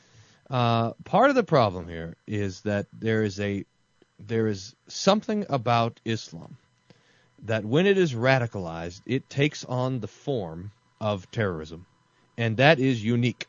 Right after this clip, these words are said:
I mean, Hinduism, that also might happen, but it mostly seems to happen to Hindus who are hanging around with Muslims.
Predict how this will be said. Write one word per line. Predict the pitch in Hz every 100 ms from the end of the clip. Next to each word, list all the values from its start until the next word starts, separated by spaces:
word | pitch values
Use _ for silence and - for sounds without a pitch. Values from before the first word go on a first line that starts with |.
| _ _ _ _ -
I |
mean, | 131 160 -
Hinduism, | 113 220 294 165 98 90 95 101
that | 127 - -
also | 143 175 131
might | 104 87
happen, | 87 85 95 - _ _ _
but | 147 160
it | 180
mostly | 165 240 - 277
seems | - 185 131
to |
happen | 107 117 131 131 -
to | -
Hindus | 113 180 202 110 123 -
who | 127 139
are |
hanging | 123 165 214 214
around | 120 107 107 131 156 - -
with | 156 175
Muslims. | 247 285 87 -